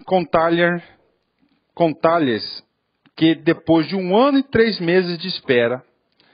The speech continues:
chegou, enfim, o meu primeiro telegrama do concurso da Caixa. Estou muito feliz por essa conquista. No dia trinta do nove, tenho que apresentar os documentos e realizar os exames médicos.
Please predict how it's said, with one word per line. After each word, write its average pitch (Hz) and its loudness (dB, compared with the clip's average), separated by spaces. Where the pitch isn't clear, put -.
chegou, 254 2
enfim, 240 0
o 190 -2
meu 202 2
primeiro 269 2
telegrama 233 2
do 208 0
concurso 214 -2
da 185 0
Caixa. - -8
Estou 196 0
muito 196 -2
feliz 170 -2
por 165 -4
essa 156 0
conquista. 120 -12
No 147 -2
dia 196 2
trinta 240 0
do 180 0
nove, 139 0
tenho 196 0
que - 0
apresentar 165 0
os 151 -4
documentos 147 -4
e - -10
realizar 139 0
os 135 -6
exames 123 -6
médicos. - -12